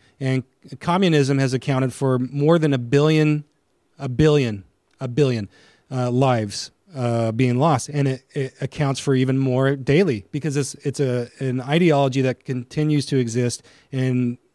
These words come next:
in countries such as China, Russia, Venezuela. And so these ideas continue to be responsible for the deaths of thousands of people daily, you know? And so how does that compare to what happened during the Holocaust? When I did my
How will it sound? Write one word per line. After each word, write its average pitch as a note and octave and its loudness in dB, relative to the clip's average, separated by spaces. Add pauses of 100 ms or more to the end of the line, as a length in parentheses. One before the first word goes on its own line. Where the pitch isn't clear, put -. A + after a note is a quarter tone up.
(140)
in B2+ -6
countries C3 -4
such B2 -4
as B2+ -2
China, B2 0 (260)
Russia, A#2+ -4 (300)
Venezuela. B2+ 0 (220)
And B2+ -4
so C#3+ 0
these C3 2
ideas C3 2
continue D3 -2
to B2+ 0 (320)
be C#3+ 0
responsible C3+ -2
for B2+ -6 (240)
the C#3+ -8
deaths A#2+ -2
of A#2+ -2 (840)
thousands C3 0
of C3 -2
people C3 -4
daily, C3 0 (120)
you A#2+ -6
know? B2 -2 (300)
And C3+ 2
so C#3 4
how D#3 2
does E3 2
that C#3 -2
compare C#3+ 0
to B2 2
what C3 -2
happened C3+ 0
during B2+ 2
the A#2+ 0
Holocaust? D3+ 2
When C3+ 0
I C3 4
did C#3+ 2
my C#3 4